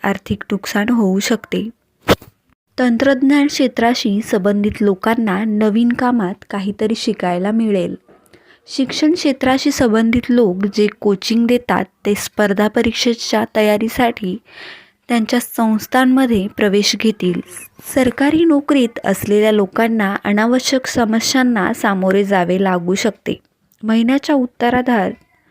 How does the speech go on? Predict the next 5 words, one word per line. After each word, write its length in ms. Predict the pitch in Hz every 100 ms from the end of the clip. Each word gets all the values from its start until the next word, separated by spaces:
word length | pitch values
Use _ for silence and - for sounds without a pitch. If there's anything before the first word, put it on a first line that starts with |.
| _ - - _
तुमच्या 340 | 226 208 208 220
कामाशी 480 | 214 208 226 226
संबंधित 540 | 247 247 240 240 240 208 -
अनेक 260 | - 185 190
समस्या 640 | - 208 202 226 - 196